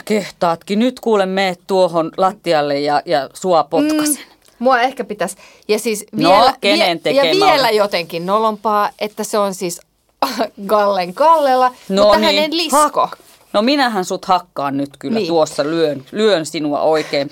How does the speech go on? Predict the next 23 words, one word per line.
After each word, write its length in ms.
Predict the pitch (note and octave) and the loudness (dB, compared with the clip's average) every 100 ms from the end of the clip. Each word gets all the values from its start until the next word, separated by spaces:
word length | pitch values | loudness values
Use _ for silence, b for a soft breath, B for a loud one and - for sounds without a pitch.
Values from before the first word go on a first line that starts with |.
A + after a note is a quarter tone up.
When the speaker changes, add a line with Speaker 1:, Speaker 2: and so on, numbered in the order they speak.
| - | 0
Speaker 1:
jollakin 480 | G3 F#3+ F#3 E3+ E3 | 2 2 0 -2 0
ryijyllä, 600 | B3 A3+ G3 B3 A#3+ F3+ | 0 0 2 4 4 2
<laughs> 60 | A3 | -2
sinua 280 | A#3 G#3 | 2 2
mätkin 540 | F#3+ G3 - - G#3 F3+ - | 2 -2 -2 -6 -4 -2 0
päähän, 580 | A3+ G3+ G#3+ F#3 G#3+ - - E4 | 2 2 0 0 -2 -4 -6 -2
ettäs 400 | C4 C4 G3 - | -2 0 -2 0
kehtaat. 340 | F3+ F3+ A#3+ B3 | -2 -2 0 0
Speaker 2:
Niin, 100 | A#3 | 2
se 100 | D#4+ | 2
oli 180 | D4+ C#4+ | 0 0
se 100 | B3 | -2
hänen 240 | A#3+ A3 | 0 -2
tuhat 320 | G#3+ A#3 A3 B3+ | -2 -4 -2 -2
yhdeksänsataaneljä 920 | B3 B3 G3 F#3+ G3 G3+ G3 G3+ G3+ - _ _ _ B B B B _ _ - | -2 -4 -4 -4 -6 -8 -6 -4 -6 -8 _ _ _ B B B B _ _ -20
suunnittelemansa 800 | G3 G3 F3 F3 D3+ F3 F#3+ A3+ | -20 -16 -16 -16 -10 -8 -8 -6
liskotyö. 1120 | G#3+ E3 E3 - - D#4+ - _ - A#3+ A#3+ A#3+ - _ | -6 -6 -8 -8 -4 -4 -6 _ -2 0 0 -2 -10 _
Se 120 | - | -4
oli 140 | G3+ F3 | -2 -4
musta 360 | F3+ - - - _ _ _ _ _ _ | -8 -6 -8 -8 _ _ _ _ _ _
ihana, 400 | A3 A3+ A#3 B3 - _ _ _ | -4 -2 -2 -4 -8 _ _ _
erittäin 440 | A#3 B3+ B3+ E4 C#4 | -2 -2 -2 -2 -2
graafinen. 760 | B3 A#3 A3 - G#3+ G#3 G#3 | 2 2 2 -2 -2 -2 -4